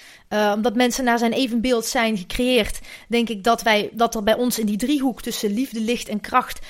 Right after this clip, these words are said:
vaak wat disbalansen zijn, waardoor je bijvoorbeeld enorme machtsvertoon krijgt als kracht,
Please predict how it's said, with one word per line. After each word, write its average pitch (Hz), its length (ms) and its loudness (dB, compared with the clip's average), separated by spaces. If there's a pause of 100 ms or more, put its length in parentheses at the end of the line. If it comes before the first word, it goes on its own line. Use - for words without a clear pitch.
(200)
vaak 240 300 2
wat 196 220 -4
disbalansen 254 720 4
zijn, 240 280 4
waardoor 208 280 2
je 196 80 4
bijvoorbeeld 190 380 -2
enorme 196 420 0
machtsvertoon 226 720 2
krijgt 233 440 0
als - 180 -8
kracht, - 460 0